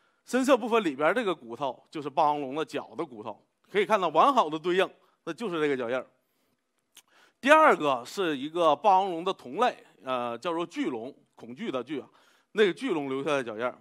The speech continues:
巨龙跟霸王龙是血缘关系非常近的动物，它俩可以有，它俩，它两个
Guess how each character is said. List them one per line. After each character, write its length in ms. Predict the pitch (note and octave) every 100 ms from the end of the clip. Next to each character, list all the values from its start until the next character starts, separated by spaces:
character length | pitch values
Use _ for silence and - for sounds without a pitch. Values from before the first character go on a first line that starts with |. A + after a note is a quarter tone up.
| _ _ _
巨 160 | - A#3+
龙 140 | F#3+
跟 100 | G#3
霸 120 | A3
王 100 | G3+
龙 100 | F#3+
是 80 | G3
血 140 | - C#3+
缘 120 | F3+
关 140 | G3+
系 60 | G3+
非 180 | C4+ G#3
常 160 | D#3+
近 140 | D#3 C#3+
的 100 | B2+
动 180 | C3+
物， 80 | G#2+ - _ _ -
它 240 | G#3 G#3+
俩 280 | G3+ D3+ C#3+
可 200 | - F3
以 300 | F3+ D#3 D#3
有， 500 | B2+ A#2 A2+ A#2 A#2+
它 140 | - G3
俩， 320 | D#3 C#3 A#2
它 140 | F#3
两 120 | F#3+ C#3
个 240 | D3+